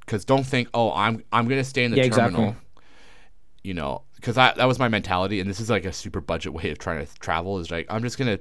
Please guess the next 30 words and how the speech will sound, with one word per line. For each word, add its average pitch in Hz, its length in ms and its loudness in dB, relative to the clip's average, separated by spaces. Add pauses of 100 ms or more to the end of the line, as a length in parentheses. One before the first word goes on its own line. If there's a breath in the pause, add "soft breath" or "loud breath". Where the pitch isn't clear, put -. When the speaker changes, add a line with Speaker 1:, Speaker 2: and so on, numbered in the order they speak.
(140)
Speaker 1:
avoid 92 360 -2
paying 87 240 -2
for 82 140 -6
a 80 60 -4
hotel 87 360 -4
for 85 120 -10
the 80 80 -6
night. 71 200 -6
I'm 80 80 -8
just 76 160 -12
gonna 87 140 -6
try 82 220 -6
and 73 160 -10 (100)
sleep - 340 -10
in 76 100 -8
the, 67 180 -10 (100)
in 85 100 -10
the 82 80 -10
terminal 80 360 -10
or 76 40 -12
sleep 80 200 -14
in 78 80 -12
the 76 40 -8
airport." 73 320 -10 (560 loud breath)
In 175 220 0
general, 147 460 6 (200 loud breath)
that's 117 160 0
not 110 160 2
gonna 98 160 -2
work. 80 320 -6